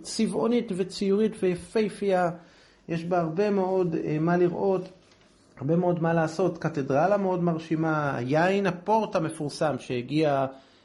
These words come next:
לכל רחבי אירופה, מגיע מפורטו, היא העניקה לה,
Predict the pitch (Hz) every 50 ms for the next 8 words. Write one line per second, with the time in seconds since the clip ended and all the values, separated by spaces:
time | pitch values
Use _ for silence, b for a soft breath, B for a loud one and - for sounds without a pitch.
0 | B B 131 123 - - 165 160 160 160 - 139 123 143 151 147 135 131 143 143
1 | 139 - 151 139 135 131 135 B B B B B - 127 117 127 139 139 135 127
2 | 123 123 123 123 120 117 - - - _ _ _ _ - 185 190 196 196 - 196
3 | 190 180 175 170 175 - - - - 135 120 120 117 131 143 135 - 139 135 131
4 | 127 127 123 123 120